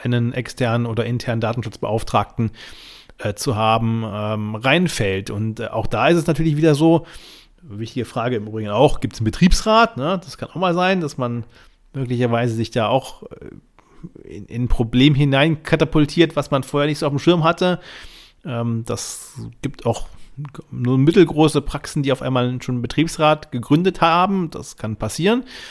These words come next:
Ähm, und, äh, gibt's ansonsten Mitarbeiter mit besonderen,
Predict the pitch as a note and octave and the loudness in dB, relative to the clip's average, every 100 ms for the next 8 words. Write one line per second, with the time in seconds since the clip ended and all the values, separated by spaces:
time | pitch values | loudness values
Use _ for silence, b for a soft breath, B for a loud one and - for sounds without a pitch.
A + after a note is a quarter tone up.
0 | B B B - A#2 A2+ A#2+ C3+ - A2 | B B B -8 -2 0 -2 -4 -8 -4
1 | A2+ A2+ A#2 G#2 G#2+ A2 B2+ - A#2+ D3 | -2 -2 -2 -4 -2 -4 -4 -2 2 2
2 | D#3+ D3 C#3+ D3 C3 B2 C#3 C3+ A#2+ A#2+ | 2 0 2 2 2 0 2 0 -2 -2
3 | A#2+ A2 C3 C3 B2 B2 | -2 0 2 2 2 2